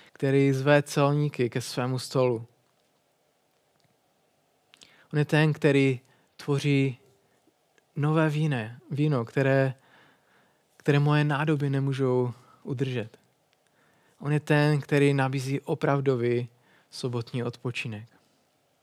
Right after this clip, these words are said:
A co chce? Bratři a sestry, chce, abychom mu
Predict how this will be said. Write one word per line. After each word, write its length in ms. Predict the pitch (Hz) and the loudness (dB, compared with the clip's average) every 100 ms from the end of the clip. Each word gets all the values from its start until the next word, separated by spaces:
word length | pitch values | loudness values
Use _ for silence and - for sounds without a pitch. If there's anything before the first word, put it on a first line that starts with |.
| _ _ _ _ _ _ _ _ _ _ _ - | _ _ _ _ _ _ _ _ _ _ _ -12
A 80 | 147 | -4
co 140 | 165 | -4
chce? 340 | - 175 240 - _ _ _ _ _ _ _ _ _ _ _ - - - - - - - - | 0 4 4 2 _ _ _ _ _ _ _ _ _ _ _ -20 -20 -20 -20 -18 -18 -20 -10
Bratři 300 | 135 143 147 | -8 -2 2
a 60 | 139 | 2
sestry, 560 | - 147 - 156 160 156 - - | 2 0 4 6 4 2 -12 -20
chce, 160 | - 175 | -6 -2
abychom 380 | 160 156 165 160 | 0 2 2 4
mu 260 | 160 156 | 4 2